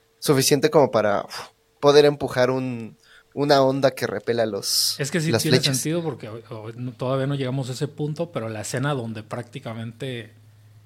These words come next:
Speaker 2: este, pueden brincar en el agua.
Speaker 1: Ah, sí.
Speaker 2: O sea, ahí
Speaker 1: <laughs>
Speaker 2: vamos a llegar a eso, ¿no? Pero
Speaker 1: Ahí sí, como el lagarto Jesucristo.
Speaker 2: eh, sí, sí. Este,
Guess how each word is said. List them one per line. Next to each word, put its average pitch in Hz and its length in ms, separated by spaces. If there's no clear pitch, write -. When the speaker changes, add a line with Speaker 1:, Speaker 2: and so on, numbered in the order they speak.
Speaker 2:
este, 104 1040
pueden 135 340
brincar 113 420
en 131 120
el 110 160
agua. 135 420
Speaker 1:
Ah, 143 240
sí. 139 200
Speaker 2:
O 127 80
sea, 131 240
ahí 123 220
Speaker 1:
<laughs> 135 40
Speaker 2:
vamos 143 280
a 131 60
llegar 113 280
a 131 100
eso, 135 180
¿no? 147 180
Pero 107 540
Speaker 1:
Ahí 147 160
sí, 160 160
como 160 200
el 131 60
lagarto 123 320
Jesucristo. 113 520
Speaker 2:
eh, 104 220
sí, 123 160
sí. 156 280
Este, 101 1040